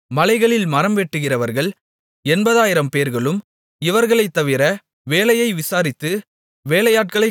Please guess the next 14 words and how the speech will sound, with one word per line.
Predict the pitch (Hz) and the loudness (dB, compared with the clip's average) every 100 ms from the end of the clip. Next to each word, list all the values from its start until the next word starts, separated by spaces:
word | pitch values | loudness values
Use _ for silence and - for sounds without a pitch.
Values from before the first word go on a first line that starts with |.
| - | -2
கண்காணிப்பதற்கு | 156 175 220 208 196 175 139 135 160 - _ _ _ 143 | -2 0 -2 -2 -2 -2 -4 -6 -6 -8 _ _ _ -2
தலைமையான | 180 226 226 220 220 | 0 0 0 0 0
அதிகாரிகள் | 180 160 160 147 123 131 196 - _ _ _ 156 | 0 0 0 0 0 -2 -4 -10 _ _ _ -4
மூவாயிரத்து | 185 233 233 226 - 214 | 2 4 4 2 0 -2
முந்நூறு | 175 180 214 202 | 0 0 0 -2
பேர்களும் | 160 156 139 175 | -2 -2 -2 -2
இருந்தார்கள். | 196 165 160 139 123 117 107 _ _ _ _ 127 | -2 0 0 0 -2 -4 -8 _ _ _ _ -4
வெட்டின | 170 - 254 226 | -2 -2 -2 -2
கல்லால் | 170 156 135 135 202 - | -2 -2 2 0 0 -4
ஆலயத்திற்கு | 135 180 233 220 180 151 175 | -2 2 2 0 -4 -4 -2
அஸ்திபாரம் | 151 - 214 220 202 185 | -2 -2 -2 0 0 -2
போட | 147 123 131 196 _ _ _ | -2 -2 -2 -4 _ _ _
பெரிதும் | 156 180 202 143 196 - _ _ - | -2 -2 -2 -2 -4 -6 _ _ -4
விலையுயர்ந்ததுமான | 165 233 226 220 214 220 214 226 170 131 123 | 0 2 2 0 2 2 2 2 0 0 0